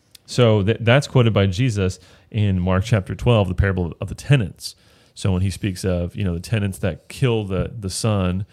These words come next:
to get the inheritance, he's saying, "I'm that son,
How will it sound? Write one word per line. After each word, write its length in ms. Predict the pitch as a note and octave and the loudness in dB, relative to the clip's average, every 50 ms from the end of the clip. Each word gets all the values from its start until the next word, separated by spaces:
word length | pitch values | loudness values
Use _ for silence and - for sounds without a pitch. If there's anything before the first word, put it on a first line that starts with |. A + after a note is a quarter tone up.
| _ _ _ | _ _ _
to 100 | - - | -10 -8
get 160 | G#2 G#2 F#2 | -6 -6 -6
the 80 | - G2 | -4 -4
inheritance, 640 | F2+ F2+ F#2 B2 B2 A2 - - F#2+ F2 F2 F2 - | -2 0 0 2 0 0 -2 -2 -6 -6 -6 -8 -10
he's 260 | - - - A2+ G#2 - | -12 -8 -6 -4 -4 -4
saying, 380 | - G2+ F#2 F#2 F2 F2 F2 - _ _ _ _ _ - | -4 -4 -4 -4 -4 -6 -10 -12 _ _ _ _ _ -8
"I'm 220 | - G#2+ A#2 B2 A2+ | -4 -2 -2 0 0
that 180 | A2 G#2+ G2+ | -2 -4 -4
son, 440 | - - - F#2 E2+ E2+ E2+ F2 F#2+ | -4 -6 -4 -4 -2 -4 -4 -6 -8